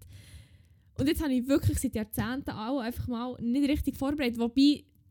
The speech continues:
nicht vorbereitet kann man auch nicht sagen, ich habe sogar die Handy-Notiz gemacht. Das ist ja schon mal Vorbereitung. Und eigentlich ist es die maximale Vorbereitung, die meine Kapazität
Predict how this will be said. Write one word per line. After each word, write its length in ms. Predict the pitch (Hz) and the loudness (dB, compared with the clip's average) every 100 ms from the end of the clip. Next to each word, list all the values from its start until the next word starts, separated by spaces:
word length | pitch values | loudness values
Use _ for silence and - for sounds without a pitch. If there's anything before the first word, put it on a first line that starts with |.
| _ _ 240 | _ _ -2
nicht 240 | 262 294 | 0 -2
vorbereitet 580 | - 269 262 254 262 185 | -2 -4 0 -2 -2 0
kann 140 | 247 | 2
man 120 | 233 | 2
auch 100 | 247 | 0
nicht 180 | 262 262 | 0 -2
sagen, 180 | 254 233 | -4 0
ich 60 | 240 | 0
habe 80 | |
sogar 300 | 226 214 214 | 0 0 0
die 920 | 226 247 _ - _ _ _ _ - | 0 -4 _ -20 _ _ _ _ -2
Handy-Notiz 640 | 220 240 254 226 220 208 - | 0 2 2 2 0 -4 -4
gemacht. 420 | - - - - | -4 -4 -4 -4
Das 80 | 208 | -4
ist 120 | 208 | -2
ja 100 | 208 | -2
schon 160 | 214 208 | 0 0
mal 140 | 190 | 0
Vorbereitung. 720 | 202 202 202 196 175 180 - - - - - - | 0 0 0 0 -2 -4 -6 -10 -12 -20 -20 0
Und 200 | 262 285 | 2 4
eigentlich 380 | 247 294 330 339 | 4 4 4 4
ist 140 | 311 294 | 4 4
es 40 | |
die 100 | 302 | 2
maximale 680 | 247 247 - 233 247 269 - _ | 0 0 -2 0 0 0 -2 _
Vorbereitung, 600 | - 247 254 254 247 254 240 220 | -6 -2 0 0 0 -2 -2 0
die 60 | |
meine 100 | 233 | 0
Kapazität 680 | 247 214 - - - 208 220 | 0 -2 -6 -8 -6 -4 -4